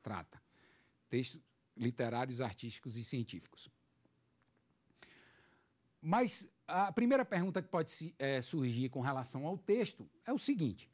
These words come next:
mas a, o direito autoral não protege, não é a arte, não é a finalidade estética?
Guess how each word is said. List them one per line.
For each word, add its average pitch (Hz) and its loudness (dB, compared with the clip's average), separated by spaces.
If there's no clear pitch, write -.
mas 285 2
a, 226 -8
o 294 4
direito 330 6
autoral 180 4
não 147 0
protege, 123 -2
não 123 2
é 120 0
a 107 0
arte, 120 0
não 135 0
é 180 6
a 160 4
finalidade 120 -4
estética? 143 -2